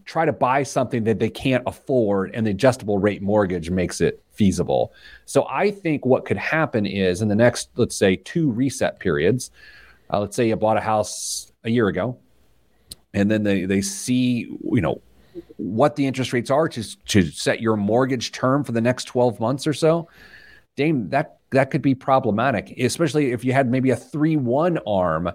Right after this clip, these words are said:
that you took out, uh, two years ago, right? And so then it, it resets after that third year, and you could talk about a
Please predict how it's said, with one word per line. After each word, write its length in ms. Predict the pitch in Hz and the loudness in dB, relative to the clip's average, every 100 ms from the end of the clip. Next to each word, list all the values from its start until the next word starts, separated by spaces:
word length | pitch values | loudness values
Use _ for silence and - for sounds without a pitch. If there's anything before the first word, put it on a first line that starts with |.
| - - - | -8 -12 -2
that 80 | |
you 80 | 104 | -2
took 240 | 110 127 117 | 0 -2 0
out, 300 | 117 120 - | 0 0 -4
uh, 180 | 95 78 | -2 -2
two 180 | - 202 | 0 2
years 300 | 208 101 82 | 2 0 -2
ago, 260 | 90 65 62 | -2 -2 -2
right? 300 | 78 98 131 | 0 0 2
And 120 | 123 | 0
so 140 | 113 123 | 0 0
then 200 | 131 147 | 2 0
it, 100 | 139 | -2
it 220 | 120 120 | -2 0
resets 440 | 127 127 - 127 | 0 0 0 0
after 160 | 131 117 | -2 0
that 260 | 113 - _ | -2 -2 _
third 220 | 135 123 | -2 0
year, 360 | 107 165 160 107 | -2 0 0 0
and 200 | 123 143 | 0 0
you 80 | |
could 140 | 190 123 | 0 -2
talk 240 | - 113 | 0 -2
about 200 | 98 110 | 0 0
a 140 | 92 | 0